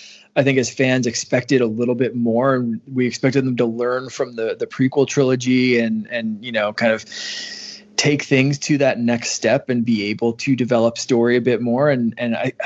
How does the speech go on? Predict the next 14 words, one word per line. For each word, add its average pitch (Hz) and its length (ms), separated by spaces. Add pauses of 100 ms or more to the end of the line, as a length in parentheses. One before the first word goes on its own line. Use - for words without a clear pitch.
(100)
<sighs> - 220
yeah, 117 240
I 117 80
definitely 147 340
agree 117 240
that 113 200 (460)
a 135 60
lot 127 240
of 139 80
it 131 160
either 120 240
felt, 117 480 (1040)
uh, 107 220 (800)
disconnected 143 720